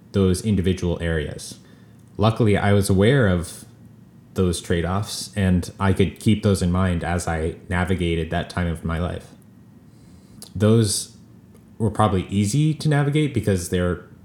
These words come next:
actual scheduling conflicts for the most part. But every competition has trade-offs in one way or another. A very physiological trade-off is that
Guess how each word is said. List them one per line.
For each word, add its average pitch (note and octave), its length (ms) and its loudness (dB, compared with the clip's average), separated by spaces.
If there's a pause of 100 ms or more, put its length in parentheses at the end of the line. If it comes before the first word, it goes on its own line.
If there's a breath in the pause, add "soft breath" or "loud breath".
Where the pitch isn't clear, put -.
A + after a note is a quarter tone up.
(400)
actual F#2+ 500 0
scheduling G2+ 680 -2
conflicts C3 720 -2 (520)
for C3+ 120 0
the B2 80 2
most B2+ 240 0
part. D#3+ 300 -4 (1200 loud breath)
But - 360 0 (220)
every C3+ 300 4
competition F#2+ 920 0
has F2 320 0
trade-offs E2 800 -4
in G#2 220 4
one G2+ 280 4
way F2 260 2
or E2 140 -2
another. D2 360 -8 (2000 loud breath)
A A2 100 -2
very A#2+ 240 6
physiological A#2 920 2
trade-off F2+ 560 0
is G2+ 180 -4
that G2 300 -2